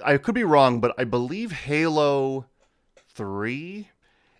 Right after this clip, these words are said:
is the first game that I can think of that introduced the idea of skulls, where you make the game more difficult for yourself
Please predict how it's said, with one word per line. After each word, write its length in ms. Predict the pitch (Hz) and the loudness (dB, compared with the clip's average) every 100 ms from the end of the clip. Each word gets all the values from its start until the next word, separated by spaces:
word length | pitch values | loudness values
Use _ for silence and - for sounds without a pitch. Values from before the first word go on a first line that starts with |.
| - | -4
is 140 | 143 117 | -2 0
the 100 | 139 | -4
first 420 | - 160 180 - | 2 4 4 0
game 300 | 156 147 135 | -2 0 0
that 100 | 123 | 2
I 80 | 123 | 0
can 140 | 123 | -2
think 180 | 120 113 | -6 -2
of 220 | 117 98 | -2 0
that 220 | 113 110 123 | -2 -2 -4
introduced 460 | 123 104 127 - | -8 -4 -4 -4
the 120 | 127 | -2
idea 340 | 113 107 113 110 | -2 -2 -2 -4
of 100 | 92 | -4
skulls, 680 | - 117 110 127 170 - - _ - _ - | -8 -2 0 0 -4 -12 -20 _ -20 _ -6
where 460 | 120 120 117 113 - | 2 4 4 0 -6
you 220 | 131 139 | -4 0
make 280 | 135 147 - | 2 0 -2
the 60 | 123 | -2
game 260 | 135 127 | 0 2
more 220 | 117 120 | 2 0
difficult 500 | 120 120 - 131 131 | 0 -4 -6 -4 -4
for 100 | - | -4
yourself 640 | 123 110 - 110 143 - | -6 -4 -2 0 -2 -6